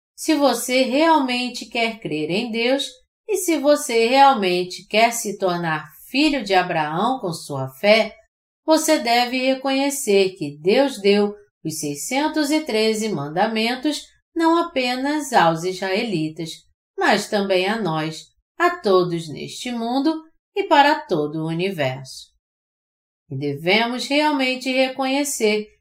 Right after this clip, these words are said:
que também falhamos em guardar os mandamentos, como os israelitas, e assim estamos destinados à morte, pois o salário do pecado é a morte.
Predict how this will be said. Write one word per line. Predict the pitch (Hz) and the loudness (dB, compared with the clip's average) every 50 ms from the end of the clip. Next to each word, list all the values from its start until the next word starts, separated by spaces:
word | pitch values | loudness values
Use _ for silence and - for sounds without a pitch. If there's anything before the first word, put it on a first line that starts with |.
| _ _ _ | _ _ _
que | - 381 | -4 0
também | 381 359 339 311 277 285 285 277 | 2 2 2 2 2 2 0 0
falhamos | 277 - 302 285 262 240 226 226 233 247 233 233 | 0 0 0 0 2 2 0 -2 -2 -4 -6 -6
em | 254 254 | -6 0
guardar | 254 269 269 269 - - 170 165 165 165 | 2 4 4 4 4 4 4 4 4 4
os | 175 170 | 0 -4
mandamentos, | 185 180 170 175 180 208 226 233 202 170 160 160 156 156 - 190 185 - - - _ _ _ _ _ | -6 -6 -6 -2 0 0 0 0 0 -2 -4 -4 -6 -8 -10 -12 -14 -14 -16 -20 _ _ _ _ _
como | - - 214 202 202 214 | 6 6 6 6 4 2
os | 214 214 | 0 -2
israelitas, | 226 226 214 202 220 226 240 277 269 226 196 180 175 170 175 170 165 165 - - - _ _ _ _ _ _ | -4 -6 -4 -2 -2 0 0 0 0 0 0 0 0 0 -2 -6 -10 -10 -12 -16 -20 _ _ _ _ _ _
e | - - 147 | -14 -6 -2
assim | 165 202 254 262 - - - 254 247 262 262 - - _ _ _ _ _ - | 0 2 2 2 -2 -4 -4 -2 -2 -2 -4 -6 -10 _ _ _ _ _ -8
estamos | 339 311 - - - 269 262 269 269 269 269 233 220 | -6 -6 -6 -2 0 2 2 2 2 0 -2 -4 -2
destinados | 226 262 302 320 320 - - 320 302 277 233 190 185 180 175 165 151 143 143 160 | 0 2 2 2 0 -2 -4 -4 -2 0 2 2 2 2 0 -2 -4 -6 -2 0
à | 151 233 233 | 0 0 2
morte, | 214 208 214 233 254 262 262 - 339 320 320 - _ _ _ _ _ _ _ | 2 2 4 4 4 2 0 -2 -4 -6 -6 -8 _ _ _ _ _ _ _
pois | 370 339 302 | 0 0 2
o | 311 311 | 0 0
salário | - - 330 311 277 233 202 190 185 196 196 | 0 2 4 4 6 8 8 8 6 4 2
do | 214 208 | -2 -4
pecado | - 254 269 269 - 175 156 143 147 147 156 | -2 -2 -2 -2 0 0 0 0 0 0 0
é | 160 | 0
a | 175 202 202 | 0 2 0
morte. | 180 139 135 139 139 143 - - - | 0 -2 -4 -6 -6 -10 -14 -20 -20